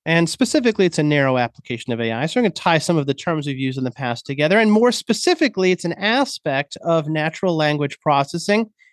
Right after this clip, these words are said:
and even more specifically, it's an aspect of natural language understanding, which is a key part of it. We'll link all of those terms, and you should go to the glossary if you're not familiar with any of those terms, where we basically try to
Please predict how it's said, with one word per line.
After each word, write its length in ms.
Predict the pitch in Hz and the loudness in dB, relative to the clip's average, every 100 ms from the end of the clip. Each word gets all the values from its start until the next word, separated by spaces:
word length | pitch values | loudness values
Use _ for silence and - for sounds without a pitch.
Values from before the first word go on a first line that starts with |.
| _ _ | _ _
and 120 | 190 | 2
even 180 | 190 180 | 4 2
more 280 | 180 220 247 | 4 4 2
specifically, 720 | - 202 - 170 165 165 160 | 0 -2 0 0 0 0 0
it's 100 | 151 | 0
an 80 | 139 | 0
aspect 400 | 139 139 151 143 | -2 -2 -8 -8
of 140 | 131 | -6
natural 360 | 135 127 - 135 | -4 -6 -4 -2
language 400 | 127 127 131 131 | 0 0 -2 -4
understanding, 1120 | - 151 127 - - 247 311 240 95 87 156 - _ - - - _ | -4 -4 -4 -6 -4 2 4 4 2 -2 -4 -6 _ -20 -20 -20 _
which 120 | 143 | -2
is 140 | 135 127 | 0 0
a 200 | 120 117 _ _ | 0 -2 _ _
key 160 | - 175 | -4 -4
part 260 | - 151 123 | 2 2 2
of 80 | |
it. 80 | 135 | 2
We'll 140 | 135 151 | 2 2
link 180 | 165 - | 2 2
all 320 | 170 185 214 | 4 6 4
of 80 | 220 | 4
those 280 | 220 226 220 | 4 4 0
terms, 520 | - 208 196 214 180 | 0 2 2 0 -4
and 40 | |
you 40 | 170 | -6
should 180 | - 160 | -4 -2
go 80 | |
to 80 | 165 | 0
the 60 | 196 | 0
glossary 380 | 185 156 160 160 | 0 0 0 -2
if 100 | 165 | 0
you're 80 | |
not 180 | 151 151 | 0 0
familiar 400 | - 220 226 202 | 0 0 2 0
with 140 | 180 240 | -2 0
any 140 | 247 | 0
of 100 | 131 | 2
those 200 | 117 113 | -2 -6
terms, 380 | - 107 107 - _ - - 175 | -8 -10 -10 -14 _ -20 -4 2
where 100 | 190 | 2
we 80 | |
basically 460 | 202 269 320 330 247 | 4 2 2 0 -2
try 320 | - 196 214 | -2 0 0
to 180 | 294 | 0